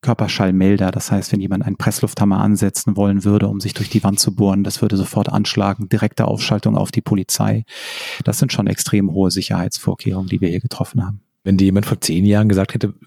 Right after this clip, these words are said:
Speaker 2: mit welchen Themen du dich jetzt beschäftigst, mit Sicherheitsauflagen für Cannabispflanzen, für wie wahrscheinlich hättest du gehalten, dass das ein, äh, Szenario ist, das wirklich eintritt?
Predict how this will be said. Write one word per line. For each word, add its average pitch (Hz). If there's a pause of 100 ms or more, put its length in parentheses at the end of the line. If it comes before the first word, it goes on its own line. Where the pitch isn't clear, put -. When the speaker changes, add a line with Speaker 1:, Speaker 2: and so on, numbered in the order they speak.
Speaker 2:
mit 107
welchen -
Themen 117
du 110
dich 98
jetzt -
beschäftigst, -
mit 95 (300)
Sicherheitsauflagen 101
für 98
Cannabispflanzen, 101
für 113
wie 143
wahrscheinlich 131
hättest 113
du 120
gehalten, 104
dass 98
das 110
ein, 98
äh, 95
Szenario 104
ist, -
das -
wirklich 87
eintritt? -